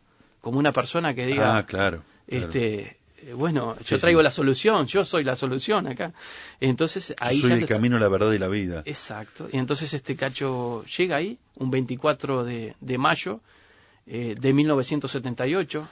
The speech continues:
Speaker 2: Seten-,
Speaker 1: Casualidad.
Speaker 2: setenta y ocho. O sea, que era un
Speaker 1: Casualidad.
Speaker 2: hombre de cincuenta años, más o menos, cuarenta y nueve años.
Speaker 1: Exacto. Eh, casualidad, ¿no? Hoy es veinticuatro de mayo.
Speaker 2: Un día como hoy.
Speaker 1: El día de María Auxiliadora, Cacho llega al barrio.
Speaker 2: No te
Speaker 1: Un
Speaker 2: puedo
Speaker 1: día como
Speaker 2: creer.
Speaker 1: hoy.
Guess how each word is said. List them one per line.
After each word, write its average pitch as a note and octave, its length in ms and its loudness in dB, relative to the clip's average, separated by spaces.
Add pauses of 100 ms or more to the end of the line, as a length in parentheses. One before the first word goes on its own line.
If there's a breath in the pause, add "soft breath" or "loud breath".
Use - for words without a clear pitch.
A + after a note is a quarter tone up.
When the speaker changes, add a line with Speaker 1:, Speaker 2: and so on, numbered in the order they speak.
(120)
Speaker 2:
Seten-, - 120 -6
Speaker 1:
Casualidad. C#3 520 6
Speaker 2:
setenta B2 400 0
y A2 120 2
ocho. F#2 180 -4
O F2+ 40 -6
sea, C3 100 -2
que C#3 40 4
era C3+ 60 4
un B2+ 60 2
Speaker 1:
Casualidad. C3 240 6
Speaker 2:
hombre D#3+ 180 2
de D3+ 100 2
cincuenta F2+ 460 -2
años, D#2+ 220 -8
más D#2 120 -10
o D#2+ 40 -10
menos, D2+ 180 -8
cuarenta D#2 200 -8
y F2 40 -4
nueve F2 140 -4
años. - 120 -4
Speaker 1:
Exacto. B2 360 -8 (680 loud breath)
Eh, B2 600 0 (400)
casualidad, C3+ 500 -2
¿no? E3 200 -2
Hoy D3+ 140 0
es C#3+ 60 0
veinticuatro C3 580 -4
de B2 60 -2
mayo. D3 340 -4 (1500 loud breath)
Speaker 2:
Un A2 120 -2
día B2+ 100 2
como G2+ 260 -4
hoy. C#3+ 260 -4 (340)
Speaker 1:
El C#3 160 -4
día D#3 160 2
de C#3+ 80 0
María C#3 280 0
Auxiliadora, C3 680 -4 (220)
Cacho B2+ 240 -8
llega B2 240 -4
al A#2+ 80 -6
barrio. B2 420 -8
Speaker 2:
No A2 160 -4
te A2 100 -4
Speaker 1:
Un - 40 -4
Speaker 2:
puedo C#3 140 4
Speaker 1:
día D3+ 160 6
como C3+ 200 4
Speaker 2:
creer. C3 80 4
Speaker 1:
hoy. B2 180 0